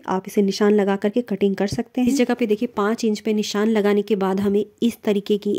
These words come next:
एक लाइन ड्रॉ करनी है। लाइन है ये हल्का कर्व होते हुए ऊपर कॉर्नर तक जा रही है। बिल्कुल ही सिंपल तरीके से ये लाइन ड्रॉ हो जा रही है। अब मैं इसकी कटिंग करने वाली हूँ। कटिंग करने से पहले मैंने इसे थोड़ा सा स्ट्रेट कर दिया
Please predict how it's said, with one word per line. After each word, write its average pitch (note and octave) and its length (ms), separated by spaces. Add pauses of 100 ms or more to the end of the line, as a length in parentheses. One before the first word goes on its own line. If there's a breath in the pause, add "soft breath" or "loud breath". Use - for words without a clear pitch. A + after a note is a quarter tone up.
एक G3+ 160
लाइन F#3 320
ड्रॉ G#3 220
करनी A3 320
है। A#3+ 240
लाइन A3+ 360
है A3+ 80
ये A#3 140
हल्का A3 300 (140)
कर्व G#3+ 280
होते A3 220
हुए A3 180
ऊपर A3 340 (100)
कॉर्नर G3+ 400
तक A3 140
जा G#3 200
रही G#3+ 200
है। G#3+ 80
बिल्कुल A#3 260
ही C4 140
सिंपल A#3 300
तरीके A3 300
से A3+ 120
ये A3 80
लाइन G#3 340
ड्रॉ G3+ 240
हो A#3 140
जा A3+ 180
रही A3+ 280
है। A#3 180 (460)
अब A3 160
मैं A#3 100
इसकी A3+ 200
कटिंग A3 360
करने A3+ 260
वाली G#3+ 220
हूँ। B3 140
कटिंग A#3+ 300
करने A#3 220
से A#3+ 100
पहले A#3 280
मैंने A3 220
इसे A3+ 180 (100)
थोड़ा A3 240
सा A3 140
स्ट्रेट G#3 360
कर G3+ 180
दिया G#3+ 260